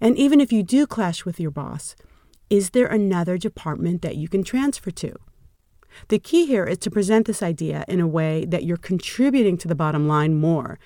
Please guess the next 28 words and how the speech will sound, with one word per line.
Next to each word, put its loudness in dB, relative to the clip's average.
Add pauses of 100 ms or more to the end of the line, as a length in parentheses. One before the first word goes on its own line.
(260)
by 2
moving 6
into 2
another 0
area, 2 (280)
not 2
that -2
you're 0
leaving 2
over -2
a -2
personality -6
conflict. -8 (920)
Now, 4
if -2
I 4
see 0
that 2
an 2
employee 0
has -4
done -4
a -4
great 0
job 2
in 2
our 2
department, -2